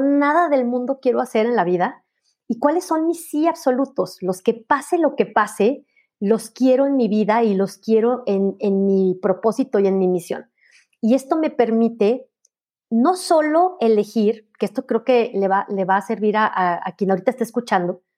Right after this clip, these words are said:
sino te va a permitir enfocarte, porque eres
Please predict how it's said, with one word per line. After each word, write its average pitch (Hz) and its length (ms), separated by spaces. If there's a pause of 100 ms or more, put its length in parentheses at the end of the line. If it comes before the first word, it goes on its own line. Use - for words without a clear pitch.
(680)
sino 247 600
te 254 100
va 262 80
a 269 100
permitir 330 480
enfocarte, 254 1120 (800)
porque 233 640
eres 269 400